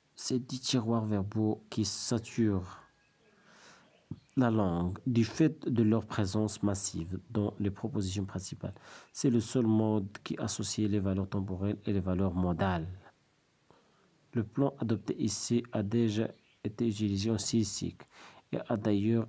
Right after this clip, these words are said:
été recommandé par la prof, même si J'ai complété en moyenne des divers grammaires pour avoir une vision plus ou moins exhaustive. Donc, c'est un travail écrit par, par notre, euh, professeur, euh,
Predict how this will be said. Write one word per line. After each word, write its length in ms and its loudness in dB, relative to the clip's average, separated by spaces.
été 380 0
recommandé 760 0
par 240 -4
la 120 0
prof, 560 -8
même 240 4
si 420 0
J'ai 160 0
complété 720 -2
en 80 2
moyenne 560 2
des 140 0
divers 440 0
grammaires 380 0
pour 340 -10
avoir 300 -6
une 140 0
vision 480 -4
plus 320 -6
ou 80 0
moins 300 0
exhaustive. 480 0
Donc, 240 -2
c'est 340 -4
un 80 0
travail 640 -2
écrit 320 -6
par, 540 -6
par 140 -4
notre, 340 0
euh, 360 2
professeur, 960 -2
euh, 280 0